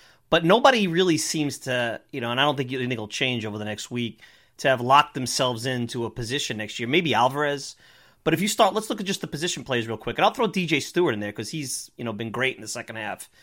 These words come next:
in extended garbage time. Alvarez, Beatty, Mauricio, Vientos. Mauricio is such a small sample size. Uh, you have to think if they're gonna spend on pitching,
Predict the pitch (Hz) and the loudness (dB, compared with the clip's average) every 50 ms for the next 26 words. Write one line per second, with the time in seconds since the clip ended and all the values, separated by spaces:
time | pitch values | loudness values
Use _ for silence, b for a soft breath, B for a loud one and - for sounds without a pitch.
0 | b b b b - 131 120 117 - - - - 120 117 113 107 113 - 113 110 | b b b b -6 -4 -4 -4 -4 -4 -4 -2 -4 -4 -4 -6 -4 -2 -2 -2
1 | 104 107 98 - - - 113 101 98 95 - b b b b b b - 147 160 | -2 -4 -8 -8 -6 -6 -6 -6 -8 -10 -16 b b b b b b 6 8 8
2 | 175 175 156 143 135 127 120 - - 151 147 143 139 131 127 117 120 131 135 127 | 8 8 6 2 -2 -2 -2 0 2 2 2 2 2 0 -2 -2 -2 -2 -4 -4
3 | - - 127 120 117 107 120 123 127 127 120 - 113 104 - 123 123 139 147 - | -4 -2 -2 -2 -2 -2 0 0 0 0 0 -4 -6 -4 -2 0 0 0 0 -2
4 | - 135 120 113 104 - 143 131 - 123 - - 131 123 117 - - 127 127 127 | -2 -2 -4 -4 -4 -4 -6 -6 -6 -6 -6 -6 -4 -4 -4 -4 -2 -2 -2 -2
5 | 127 120 107 - - 110 107 107 107 104 - b b b b b b b b b | -2 -6 -6 -4 -4 -4 -4 -4 -6 -8 -12 b b b b b b b b b
6 | - 135 - 170 165 170 156 226 254 247 - 226 175 - - - 214 190 156 139 | -2 -2 2 4 6 10 10 10 10 8 6 -2 -6 -6 0 4 4 6 6 4
7 | 135 123 - - - - _ _ _ _ _ - 156 151 - - 160 156 185 196 | 0 -4 -8 -14 -20 -20 _ _ _ _ _ -2 -2 0 2 2 4 6 6 4
8 | 208 196 - - 202 175 165 151 139 127 120 - 165 151 156 - - 107 107 104 | 4 2 2 2 4 4 4 4 2 0 0 2 0 2 0 -2 -6 -8 -8 -10
9 | 135 | -14